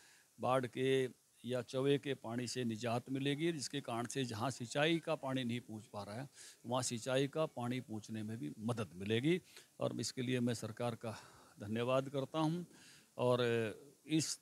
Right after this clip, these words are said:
योजनाओं का लाभ लोगों को मिलेगा। अगर आप पूरे हरियाणा का नक्शा देखेंगे,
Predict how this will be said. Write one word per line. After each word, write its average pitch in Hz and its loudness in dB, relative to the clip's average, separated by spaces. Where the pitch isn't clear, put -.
योजनाओं 123 0
का 110 -8
लाभ 127 -6
लोगों 104 -10
को - -12
मिलेगा। 107 0
अगर 135 2
आप 147 4
पूरे 170 4
हरियाणा 135 4
का 139 -4
नक्शा 131 -2
देखेंगे, 117 -2